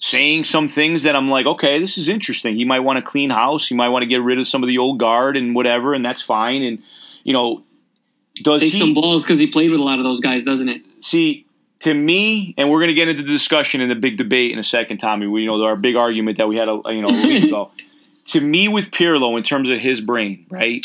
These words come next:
Speaker 1: there's only one other player that I compare him to, and that was Xavi. Okay?
Speaker 2: Mm-hmm.
Speaker 1: That's it. I don't compare them to anybody else but them. You wanna po-, possibly throw in Riquelme in there because that was another guy that was just, like, in terms of his
Speaker 2: You're talking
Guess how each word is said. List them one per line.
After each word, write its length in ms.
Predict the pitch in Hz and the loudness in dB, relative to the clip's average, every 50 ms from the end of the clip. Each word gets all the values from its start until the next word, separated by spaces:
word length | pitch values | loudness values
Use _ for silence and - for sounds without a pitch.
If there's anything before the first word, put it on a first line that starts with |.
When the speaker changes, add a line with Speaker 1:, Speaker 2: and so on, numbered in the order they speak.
| - - | -4 -4
Speaker 1:
there's 160 | 135 127 151 | -2 0 0
only 180 | 156 165 165 160 | 2 2 2 2
one 220 | 147 139 151 156 | 2 2 2 2
other 180 | 160 151 156 151 | 2 2 0 -2
player 380 | - - 147 147 139 127 117 | -2 -2 0 0 2 2 0
that 140 | 110 117 113 | 0 0 2
I 160 | 117 117 117 110 | 2 0 0 -2
compare 420 | - - 117 107 131 127 123 113 | -6 -8 -8 -4 -2 -2 -2 -2
him 160 | 110 110 104 | -2 -4 -6
to, 180 | - - 107 101 | -6 -6 -6 -4
and 80 | 104 107 | -4 -2
that 60 | 107 104 | -2 -2
was 80 | 101 98 | -4 -4
Xavi. 400 | 104 110 95 92 90 - 101 - _ _ _ _ _ _ - | -4 -4 -4 -4 -6 -10 -14 -20 _ _ _ _ _ _ -18
Okay? 240 | - - 110 107 107 | -8 -4 -2 -2 0
Speaker 2:
Mm-hmm. 220 | 113 156 156 147 143 | 0 0 0 0 0
Speaker 1:
That's 200 | 123 117 - - | -2 -2 -2 -2
it. 220 | 123 92 - - _ _ _ _ _ - | -2 -2 -4 -8 _ _ _ _ _ -2
I 80 | 117 | 0
don't 200 | 127 139 139 127 | 0 0 0 -2
compare 400 | - 143 117 - - 165 170 170 | -4 -4 -2 0 2 2 2 2
them 160 | 160 160 156 | 2 0 0
to 180 | - - 143 - - - 151 | 0 -2 -2 -2 -2 -2 0
anybody 480 | 170 180 190 196 175 202 185 185 180 | 0 2 2 2 2 2 2 2 2
else 340 | 170 151 135 127 - - - _ _ _ _ _ - | 2 2 0 -2 -4 -10 -14 _ _ _ _ _ -6
but 260 | 113 113 147 143 - | -2 0 0 0 0
them. 260 | - 135 120 107 98 - - - _ _ _ | 0 -2 -2 -2 -4 -8 -14 -20 _ _ _
You 100 | - 120 | -4 0
wanna 200 | 139 156 165 170 | 0 2 2 2
po-, 340 | 170 175 175 180 180 175 - - | 2 2 4 4 2 0 -2 0
possibly 440 | 165 165 165 160 - 156 160 165 - | 0 0 0 0 -2 -2 -2 0 0
throw 240 | - 160 160 156 | 0 0 2 2
in 80 | 147 139 | 0 0
Riquelme 520 | 135 - - 143 143 143 143 143 143 143 | 0 0 2 2 2 2 2 2 2 2
in 120 | 143 139 143 | 2 2 2
there 160 | 139 139 135 | 2 0 0
because 320 | 127 127 113 - 123 107 | 0 -4 -4 -4 -4 0
that 140 | 117 123 127 | 0 2 2
was 200 | 127 127 123 113 | 2 0 -2 -2
another 300 | 127 127 131 127 127 123 | -2 -2 0 0 0 0
guy 240 | 113 131 127 127 123 | 2 2 2 2 2
that 160 | 117 120 117 | 0 0 0
was 120 | 113 113 107 | -2 -2 -2
just, 240 | - 127 110 - - | -2 -2 -4 -2 0
like, 240 | 127 120 113 107 - - _ - _ _ - | 0 0 0 0 -4 -12 _ -20 _ _ -4
in 120 | 139 127 | -4 -2
terms 280 | - 160 165 175 170 185 | 0 0 0 2 2 0
of 80 | 170 | 0
his 120 | 151 170 170 196 | 2 2 2 2
Speaker 2:
You're 80 | 208 202 | 2 2
talking 80 | 156 | 2